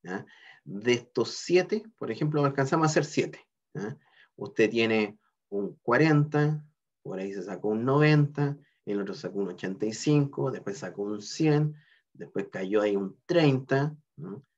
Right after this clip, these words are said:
Ahí tendría cinco notas, ¿ya? Pero, como vamos a hacer siete, después usted dijo, "Ah, profe, me puse las pilas, me saqué un noventa y en el otro un setenta". Entonces, ese noventa,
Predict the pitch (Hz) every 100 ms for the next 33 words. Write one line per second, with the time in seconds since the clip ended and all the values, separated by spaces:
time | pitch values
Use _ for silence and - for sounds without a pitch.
0 | _ _ _ 123 127 131 120 131 - -
1 | 180 156 147 107 - - _ _ - 95
2 | 135 - _ _ 175 202 233 - _ _
3 | _ 110 104 104 117 120 - 147 147 -
4 | 190 202 202 - - 120 - 123 - -
5 | - 123 - 107 104 - _ - 95 113
6 | 104 98 - 151 160 135 117 101 117 117
7 | 110 139 180 190 196 - 123 123 135 139
8 | 147 151 _ _ _ _ _ - 127 123
9 | 123 - - - - _ _ _ _ _
10 | 110 107 - - 143 175 170 190 214 214
11 | 254